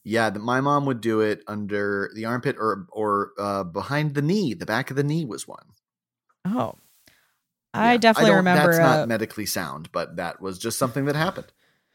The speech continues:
Speaker 2: Yeah, my mom would put the Bible on my head, and if it slipped off, I was dead.
Speaker 1: <laughs>
Speaker 2: Um, but she, <laughs> she, she, like, acts out, like, "Oh, the baby doesn't seem sick," and then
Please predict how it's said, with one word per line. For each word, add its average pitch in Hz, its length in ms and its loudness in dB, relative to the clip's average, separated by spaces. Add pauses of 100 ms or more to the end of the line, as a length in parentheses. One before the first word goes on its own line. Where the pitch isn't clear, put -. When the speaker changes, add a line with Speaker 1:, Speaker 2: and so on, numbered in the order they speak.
(540)
Speaker 2:
Yeah, - 280 6
my 220 220 6
mom 233 220 8
would 208 120 4
put 202 120 4
the 190 40 4
Bible 185 320 8
on 151 140 2
my 147 80 0
head, 165 180 2
and 151 100 -4
if - 100 -6
it 151 100 -8
slipped 175 240 0
off, 143 220 2
I 120 120 0
was 120 300 -2 (360)
dead. 156 300 2
Speaker 1:
<laughs> - 20 -6 (880)
Speaker 2:
Um, 175 540 6 (640)
but 180 440 8 (180)
she, 208 260 4 (600)
<laughs> - 200 -20
she, - 300 -2
she, - 240 -10
like, 196 160 2 (320)
acts 190 320 4
out, 170 400 6
like, 165 300 0
"Oh, 208 160 8
the 185 60 2
baby 175 220 2
doesn't 180 300 -6 (160)
seem 175 300 -4
sick," 226 360 4
and 175 160 0
then 160 320 0